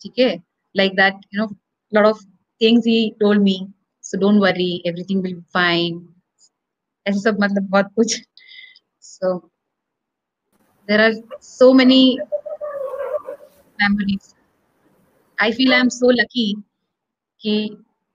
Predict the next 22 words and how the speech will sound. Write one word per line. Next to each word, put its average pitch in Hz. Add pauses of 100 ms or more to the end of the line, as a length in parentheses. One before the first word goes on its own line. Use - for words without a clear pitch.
(540)
जैसे 208
as 220
a 247
human 240
form 247
if 247
I 240
see, 240
he 220
is 208
my 220
parent, 180 (420)
ओके? 202 (680)
जैसे 196
उन्होंने 202
कहा, 180
माँ 185
भी 214
है, 202
बाप 180
भी 202
है, 185